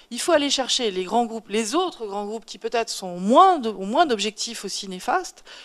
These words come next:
Il faut aller convaincre les gens que c'est pas bon et convaincre les utilisateurs qu'il faut pas acheter ces produits.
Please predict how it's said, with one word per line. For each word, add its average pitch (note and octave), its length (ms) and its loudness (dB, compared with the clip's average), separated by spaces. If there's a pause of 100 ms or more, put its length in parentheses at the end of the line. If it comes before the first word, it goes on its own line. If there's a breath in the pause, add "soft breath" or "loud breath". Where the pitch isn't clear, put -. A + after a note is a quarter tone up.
(120 loud breath)
Il G#3 40 -12
faut E4+ 120 0
aller E4+ 100 6
convaincre F#4 500 2
les F#4+ 120 4
gens G#4 180 6
que - 60 -8
c'est B3+ 100 -2
pas D4+ 140 4
bon E4 240 0
et G3+ 80 -2
convaincre A3+ 420 -4
les G3 140 -2
utilisateurs G#3+ 460 0
qu'il - 100 -6
faut A3+ 80 0
pas D#4 140 0
acheter D#4 200 0
ces D#4+ 140 -4
produits. F4 460 4